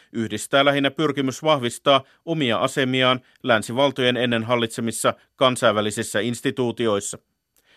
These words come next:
Liittouma on löyhä ja sen sisälläkin on vanhoja ristiriitoja ja epäluuloja, mutta brics on silti kyennyt jonkinlaiseen yhteistyöhön, kertoo tutkija Marko Juutinen.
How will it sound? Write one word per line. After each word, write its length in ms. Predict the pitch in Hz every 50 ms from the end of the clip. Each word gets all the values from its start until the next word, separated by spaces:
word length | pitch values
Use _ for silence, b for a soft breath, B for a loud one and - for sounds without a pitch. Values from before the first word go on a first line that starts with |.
| b b
Liittouma 580 | 113 127 123 117 _ - 131 120 113 113 117 117
on 140 | 113 113
löyhä 360 | 127 135 135 131 123 127 123 - b b b b
ja 80 | 147 135
sen 180 | - 147 127
sisälläkin 560 | - 147 135 160 147 131 131 127 - 131 120
on 140 | 120 120 117
vanhoja 380 | 135 139 135 123 117 113 110 113
ristiriitoja 760 | 127 139 135 - - 131 123 127 123 - 127 120 120 113 - b b b b
ja 140 | 107 107 120
epäluuloja, 600 | 131 - 151 135 131 127 131 131 127 127 135 131 - b b b b b b -
mutta 220 | 185 175 - 190
brics 360 | 165 180 190 185 175 - -
on 100 | 175 160
silti 420 | - - 180 175 160 180 165 - _ -
kyennyt 460 | 185 180 156 117 107 107 101 - _ _ _ _ -
jonkinlaiseen 760 | 131 120 113 120 113 110 107 107 107 - - 117 107 98 -
yhteistyöhön, 800 | - 131 127 113 - 131 113 113 - - - 127 110 110 113 110 107 b b b b
kertoo 360 | - 123 113 104 - 139 135
tutkija 460 | 135 151 135 - - - 131 123 113 101
Marko 340 | 113 117 120 120 113 - 110
Juutinen. 540 | 101 113 120 123 117 - 117 107 101 90